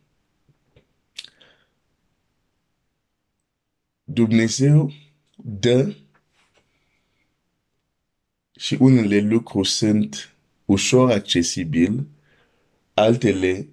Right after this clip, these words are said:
mai puțin, iar altele greu accesibil. Și Dumnezeu lasă omului alegerea să trăiască doar Kouche este ushwa aksesibil, oksijen,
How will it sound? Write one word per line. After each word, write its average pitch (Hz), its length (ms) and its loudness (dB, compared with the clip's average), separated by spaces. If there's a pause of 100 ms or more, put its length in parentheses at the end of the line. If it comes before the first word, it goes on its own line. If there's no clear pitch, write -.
mai 110 360 2
puțin, 101 640 -6
iar 95 260 4
altele 90 680 0
greu 98 420 0
accesibil. 78 960 -4 (1500)
Și - 160 -2
Dumnezeu 110 440 4
lasă 131 480 0
omului 98 680 -4 (280)
alegerea 98 1000 0 (540)
să 104 220 0
trăiască 107 520 -2
doar 98 460 2 (680)
Kouche 107 280 0
este 98 360 -4
ushwa 92 360 -2
aksesibil, 127 840 -2 (840)
oksijen, 104 720 -2